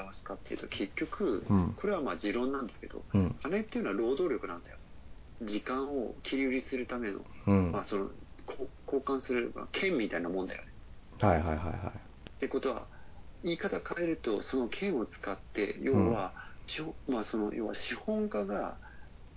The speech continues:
Speaker 1: 奴隷化してるんだよ、金持ってない人たちを。
Speaker 2: まあ、そうだよね。その、
Speaker 1: そう。
Speaker 2: まあ、なんだ、その、資本家がそう言って、あの、資本の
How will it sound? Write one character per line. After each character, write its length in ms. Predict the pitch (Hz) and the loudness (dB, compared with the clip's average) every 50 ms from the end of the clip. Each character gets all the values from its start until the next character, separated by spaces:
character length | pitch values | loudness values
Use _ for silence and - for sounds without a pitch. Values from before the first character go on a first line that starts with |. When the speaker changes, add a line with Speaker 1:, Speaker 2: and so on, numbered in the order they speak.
| - - | -6 -2
Speaker 1:
奴 120 | - - | 0 2
隷 180 | - 202 226 233 | 4 4 2 2
化 160 | - - 220 | 0 -2 -2
し 140 | - - - | -2 -2 -2
て 80 | 226 | -2
る 160 | 214 214 202 - | 0 0 0 -2
ん 40 | |
だ 80 | - - | -2 -6
よ、 60 | - - | -8 -8
金 200 | - - 107 107 | -8 -4 -2 -2
持 120 | 110 113 | 0 0
っ 20 | 107 | 0
て 100 | - 95 | -2 -2
な 80 | 87 | -4
い 40 | 85 | -4
人 140 | - - - | -6 -6 -8
た 60 | 87 | -8
ち 140 | - - - | -6 -6 -6
を。 60 | - - - - - - - - - - - - - - - | -8 -8 -12 -14 -14 -14 -14 -14 -14 -14 -14 -16 -6 0 2
Speaker 2:
ま 60 | 98 | 4
あ、 40 | 98 | 12
そ 200 | - 127 117 101 | 12 12 12 12
う 20 | |
だ 80 | 90 82 | 12 10
よ 60 | 82 | 8
ね。 260 | 87 101 95 92 110 - - - - | 8 8 8 6 4 -2 -8 -4 2
そ 80 | - 107 | 6 8
の、 240 | 98 95 92 92 90 | 10 10 10 8 6
Speaker 1:
そ 180 | - - 104 | 4 0 -2
う。 100 | 90 87 - - - - - - - - - - - - - - - - - - - - - - - - - - - | -2 -2 -6 -12 -14 -12 -12 -10 -10 -12 -14 -16 -16 -16 -16 -16 -16 -16 -16 -16 -16 -16 -16 -16 -16 -16 -2 6 10
Speaker 2:
ま 320 | 113 98 85 - - - - - - - - - - - - - - - - - - - - - - - - | 10 10 10 8 4 -2 -10 -14 -16 -14 -14 -14 -14 -14 -14 -14 -14 -12 -12 -12 -14 -14 -14 -14 -14 -14 -14
あ、 520 | - - - - - - - - - - | -14 -14 -14 -14 -14 -14 -14 -8 -2 4
な 120 | 104 98 85 | 6 6 6
ん 60 | - | 6
だ、 100 | - - | 2 2
そ 120 | - 95 | 2 4
の、 360 | 90 - 101 87 82 80 - - - - - - - - - - - | 6 6 6 6 4 2 0 -4 -8 -14 -16 -16 -16 -16 -14 -14 -2
資 140 | - - | 6 8
本 180 | 117 113 110 107 | 10 10 10 12
家 120 | 113 113 | 12 12
が 120 | 117 127 120 | 12 12 12
そ 180 | - 113 104 | 12 12 12
う 20 | 101 | 12
言 100 | 101 98 | 12 12
っ 20 | |
て、 380 | - - - 104 98 95 - - - - - - - - - - - - - - - - - - - | 12 12 12 12 12 12 10 6 0 -6 -6 -6 -6 -6 -8 -8 -10 -10 -10 -8 -6 -6 -6 -2 2
あ 120 | 107 95 | 4 4
の、 100 | 92 90 | 4 4
資 160 | - - - 127 | 4 6 8 12
本 280 | 127 117 101 98 95 | 12 12 12 12 12
の 300 | 87 87 85 82 82 - | 12 10 10 8 6 2